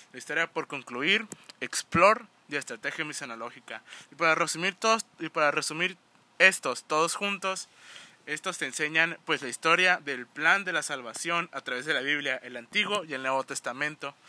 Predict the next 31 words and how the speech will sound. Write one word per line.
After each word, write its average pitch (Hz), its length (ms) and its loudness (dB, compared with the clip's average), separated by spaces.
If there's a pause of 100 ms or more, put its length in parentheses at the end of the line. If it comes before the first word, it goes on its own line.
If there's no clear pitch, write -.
el 143 180 -4
cómo 170 340 -2
también 175 560 4
se - 220 -2
implementó 139 640 -4
después 147 340 -2
de 151 80 -2
los 139 100 -6
apóstoles 135 720 -10 (540)
este 135 260 -6
plan 139 240 0
de 131 60 -12
salvación, 139 560 -4 (100)
y 139 80 -10
hasta 135 240 -4
también 160 520 0 (400)
nos 139 160 -8
indica 185 500 2 (140)
cómo 165 200 -2
estamos 185 280 -2
en 156 100 -6
misiones 151 420 -4
hoy 175 140 -4
en 170 100 -6
día 190 360 4
y 139 100 -12
cómo 160 480 -2
desde 139 280 -2
el 127 60 -2
año 156 220 0
cero 202 400 2